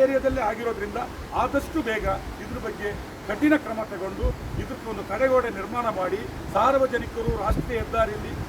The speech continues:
ಸುಮಾರು ವಾಹನಗಳು ಓಡಾಡ್ತಿರ್ಬೇಕಾದ್ರೆ ಇದಕ್ಕೊಂದು ದಯವಿಟ್ಟು ಒಂದು ಜೀವ ರಕ್ಷಣೆ ಕೊಡುವಂಥ ವ್ಯವಸ್ಥೆ ಮಾಡಬೇಕು ಅಂತ ನಾನು ಕಳಕಳಿಯಿಂದ ಈ ಮುಖಾಂತರ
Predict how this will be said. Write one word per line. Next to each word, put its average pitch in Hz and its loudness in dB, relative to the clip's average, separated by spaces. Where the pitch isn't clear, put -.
ಸುಮಾರು 233 2
ವಾಹನಗಳು 220 0
ಓಡಾಡ್ತಿರ್ಬೇಕಾದ್ರೆ 160 0
ಇದಕ್ಕೊಂದು 214 -4
ದಯವಿಟ್ಟು 269 4
ಒಂದು - -4
ಜೀವ 277 4
ರಕ್ಷಣೆ 220 -2
ಕೊಡುವಂಥ 202 -2
ವ್ಯವಸ್ಥೆ - -2
ಮಾಡಬೇಕು 214 2
ಅಂತ 214 -6
ನಾನು 202 0
ಕಳಕಳಿಯಿಂದ 196 -2
ಈ - -4
ಮುಖಾಂತರ - -2